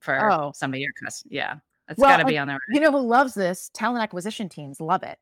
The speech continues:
Speaker 2: 'cause they're like,
Speaker 1: Oh, I'm sure.
Speaker 2: We know you left another place 'cause of this.
Speaker 1: Yeah.
Speaker 2: Here, we make it, <laughs> you know, as easy as possible for you to let us know. So just coming
Speaker 1: Yeah.
Speaker 2: in, people are like, "Oh," and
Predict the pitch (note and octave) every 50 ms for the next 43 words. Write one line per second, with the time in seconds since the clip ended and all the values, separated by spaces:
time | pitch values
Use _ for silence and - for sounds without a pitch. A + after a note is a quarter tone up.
0 | _ _ _ - A3 F#3 - A#3+ A#3 A#3 A3 G#3+ G3+ F#3 - A#3 G#3+ - - -
1 | A#3 A3+ - C#4+ D4+ C4+ B3 C4 C4 D4 D4+ B3+ B3+ B3 A#3 G#3+ A3+ B3 D#4 -
2 | - A#3+ G#3 A3 A#3 C4+ B3+ - B3+ A3 G3 - - - G3 F3 F#3 E3 A3+ B3+
3 | B3 A3+ - - - - _ _ _ _ _ _ - - D#4+ - C4 A#3 A3 A#3
4 | A3+ _ _ _ _ - F#3+ A3+ B3 B3 B3+ A#3+ A#3 - A#3 - - A3 A3+ B3
5 | B3+ A#3+ A#3+ G#3+ - - - C4+ C#4+ C#4 A#3+ C4 B3 A#3 - - A3+ A3+ A#3+ B3+
6 | - A3 G#3 G3+ - G#3+ G#3 G3+ G3+ G3+ G3+ G3+ G3 - - G#3+ A3+ A#3 A3 G#3
7 | - G3 F3+ A#3 A#3+ - - - A#3 G#3 G3 F#3+ G#3+ C4 C4 B3 G#3 F#3+ F3+ -
8 | F3+ F3 E3+ E3 E3 E3 - B3 B3 G#3 - A#3 B3+ D4 D4 B3+ A3 G#3